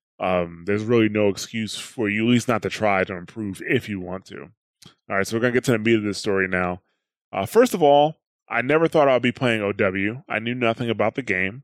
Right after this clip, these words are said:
I had seen some ads about the game, but never thought anything of it.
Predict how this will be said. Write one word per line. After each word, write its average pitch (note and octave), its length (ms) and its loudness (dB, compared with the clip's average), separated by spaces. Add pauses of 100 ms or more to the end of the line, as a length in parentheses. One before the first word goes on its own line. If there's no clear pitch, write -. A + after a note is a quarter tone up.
(220)
I A2 80 -4
had A2+ 140 0
seen C3+ 180 -2
some B2+ 180 -6
ads A#2+ 280 2
about G#2 200 0
the G#2 80 -10
game, G2+ 260 0
but G2+ 120 -4
never G#2+ 280 0
thought G#2+ 280 -2
anything G2 320 -2
of A#2+ 140 2
it. - 220 -6